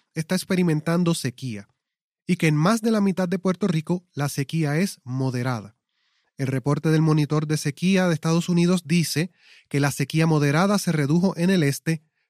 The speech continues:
pero se amplió en el oeste de Puerto Rico. Ahora te informaré sobre agua para uso. El informe de calidad de playas de la Fundación Surf Rider del ocho de febrero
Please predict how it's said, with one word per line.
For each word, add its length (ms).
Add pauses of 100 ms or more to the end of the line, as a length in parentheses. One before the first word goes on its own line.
pero 220
se 160
amplió 540 (100)
en 140
el 160
oeste 420
de 100
Puerto 320
Rico. 400 (1080)
Ahora 240
te 80
informaré 460
sobre 300
agua 280
para 200
uso. 360 (840)
El 140
informe 340
de 80
calidad 320
de 80
playas 340
de 80
la 100
Fundación 460
Surf 280
Rider 420 (240)
del 200
ocho 340
de 80
febrero 480